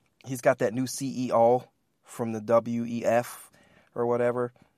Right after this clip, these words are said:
Maybe he's got this thing where he wants to hire somebody who i-, will give him opposition or is in opposition to him. Or I don't know exactly what the deal is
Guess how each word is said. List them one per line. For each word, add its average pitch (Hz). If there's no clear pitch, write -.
Maybe 170
he's 190
got 175
this 143
thing 143
where 131
he 135
wants 127
to 123
hire 123
somebody 123
who 117
i-, 117
will 135
give 131
him 135
opposition 131
or 98
is 95
in 131
opposition 123
to 123
him. 123
Or -
I 190
don't 339
know 285
exactly 165
what 113
the 120
deal 131
is 110